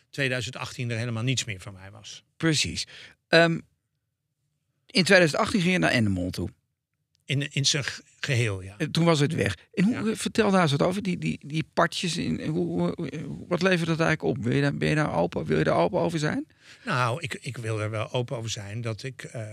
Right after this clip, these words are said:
Speaker 1: dat ik er wel, eh, ik heb er wel best wel veel geld mee verdiend. Ik denk, eh,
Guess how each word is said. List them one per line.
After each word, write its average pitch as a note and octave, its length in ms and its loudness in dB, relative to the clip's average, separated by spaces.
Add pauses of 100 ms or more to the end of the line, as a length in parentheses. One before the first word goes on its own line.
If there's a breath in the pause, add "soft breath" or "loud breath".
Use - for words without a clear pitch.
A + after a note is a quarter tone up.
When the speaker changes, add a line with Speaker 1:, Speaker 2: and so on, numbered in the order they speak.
(140)
Speaker 1:
dat B2 160 -6
ik B2 120 -10
er G#2+ 100 -8
wel, G2 380 -10
eh, G2 340 -14 (1000)
ik - 160 -16
heb B2+ 140 -8
er G#2+ 80 -8
wel G2 280 -10 (180)
best A2+ 260 -4
wel A#2 100 -10
veel A#2 160 -6
geld D3 260 -6
mee D#3 140 -8
verdiend. C#3 320 -8
Ik - 120 -20
denk, G2+ 280 -10
eh, G#2 80 -12